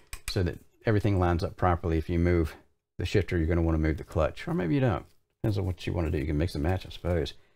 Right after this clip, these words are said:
Now also with the clicking, it is kinda loud. I don't have any problems with that here at the S R G,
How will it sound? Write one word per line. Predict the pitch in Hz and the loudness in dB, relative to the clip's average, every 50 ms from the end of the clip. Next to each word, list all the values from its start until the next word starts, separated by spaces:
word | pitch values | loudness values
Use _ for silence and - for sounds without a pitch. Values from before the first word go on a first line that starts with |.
| _ _ _ _ _ | _ _ _ _ _
Now | - 123 - | 0 2 4
also | - 156 190 190 - 147 127 123 | 4 4 2 4 4 4 4 6
with | 117 113 - | 4 2 0
the | - | 0
clicking, | - - 160 170 - 180 170 160 160 139 - - | 2 2 2 4 4 6 6 6 4 2 0 -4
it | - 123 110 | -2 2 2
is | 123 117 | 2 4
kinda | - 139 127 123 | 4 4 4 6
loud. | 117 120 135 143 151 151 139 120 - - - - - - - - - - - - - - - - - - | 6 6 4 4 2 2 0 -4 -6 -8 -8 -6 -6 -6 -6 -6 -4 -6 -6 -4 -4 -6 -8 -8 -4 0
I | 104 | 2
don't | 104 107 117 | 4 4 4
have | 123 123 | 4 4
any | 120 117 107 | 4 2 2
problems | - - 113 117 123 123 | 2 4 4 4 4 2
with | 127 117 - | 0 0 2
that | 120 117 117 | 2 2 4
here | 117 120 123 | 4 2 2
at | 117 | 2
the | - 95 98 | 2 2 2
S | 104 - | 2 2
R | 104 95 85 | 2 0 2
G, | 78 90 110 143 151 147 | 2 2 2 2 2 0